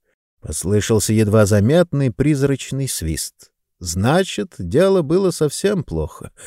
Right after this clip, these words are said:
Хоть призвать из пучины океанской на суше своего скользкого любимца Нотта и не могла, но и без того на острове водилось предостаточно зловредной живности. Двухголовые змеи, птицы рох и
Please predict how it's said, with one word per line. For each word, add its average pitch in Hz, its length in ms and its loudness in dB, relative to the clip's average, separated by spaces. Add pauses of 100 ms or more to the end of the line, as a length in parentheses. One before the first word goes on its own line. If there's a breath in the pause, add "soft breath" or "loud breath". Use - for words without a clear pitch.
(420 loud breath)
Хоть - 300 0
призвать 135 560 6
из 139 160 2
пучины 135 540 4
океанской 123 520 4
на 127 140 4
суше 123 400 0
своего 127 340 6
скользкого 117 640 2
любимца 120 540 2
Нотта 117 500 0
и 110 220 -2
не 101 120 2
могла, 98 600 4 (460 loud breath)
но 131 200 2
и 170 140 8
без 185 260 2
того 180 400 6
на 175 200 4
острове 139 500 4
водилось 123 600 6
предостаточно 98 1160 0
зловредной 95 640 2
живности. 78 640 -6 (260)
Двухголовые 131 800 2
змеи, 196 600 0 (100)
птицы 175 540 0
рох 185 480 4
и 226 160 2